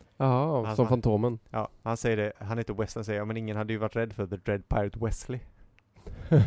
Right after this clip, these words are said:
Speaker 2: måste ju ha ett bra piratnamn. <laughs> Eh, men i alla fall Black Bart Roberts då, han, han är också, kan klassas som en av de framgångsrikaste piraterna i Karibien.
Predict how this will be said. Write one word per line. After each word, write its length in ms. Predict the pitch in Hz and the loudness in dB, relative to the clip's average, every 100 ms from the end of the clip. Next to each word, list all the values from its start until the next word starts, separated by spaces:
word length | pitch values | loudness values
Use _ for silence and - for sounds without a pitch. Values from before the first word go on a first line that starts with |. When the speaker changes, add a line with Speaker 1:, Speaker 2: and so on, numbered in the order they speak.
| 139 | 6
Speaker 2:
måste 180 | 110 117 | 4 -2
ju 20 | |
ha 40 | |
ett 60 | 101 | -2
bra 120 | 110 | -2
piratnamn. 640 | - 120 107 - - - - - | 2 0 -2 -8 -14 -14 -14 -2
<laughs> 160 | 196 165 - - - - _ _ _ - - - - - - 208 - - | 0 2 0 -2 -6 -14 _ _ _ -20 -20 -20 -20 -20 -12 -12 -12 -16
Eh, 460 | 120 110 110 107 104 | -8 -4 -2 -2 -4
men 320 | 113 127 127 | -2 -4 -4
i 40 | 135 | -6
alla 100 | 127 | -4
fall 180 | 117 104 | -6 0
Black 220 | 139 123 - | 0 0 -2
Bart 360 | - 127 120 - | -2 0 -2 -4
Roberts 380 | 117 92 113 - | -6 -4 -6 -6
då, 120 | 113 | -6
han, 260 | 107 127 147 | -4 -4 -6
han 220 | 147 165 | -6 -4
är 260 | 170 143 | -4 -6
också, 440 | 127 - - 165 - 147 | -8 -10 -12 -12 -14 -16
kan 220 | - 147 147 | -8 -8 -8
klassas 360 | - 147 113 | -6 -6 -8
som 160 | - 104 | -8 -6
en 60 | |
av 60 | 98 | -6
de 120 | 98 | -8
framgångsrikaste 680 | - 127 104 92 113 123 - | -4 -4 -4 -8 -10 -12 -6
piraterna 440 | 147 107 - 110 117 - _ _ - | -2 -2 -4 -12 -14 -20 _ _ -14
i 260 | 107 98 | -10 -8
Karibien. 540 | 92 104 95 90 120 | -6 -6 -4 -6 -8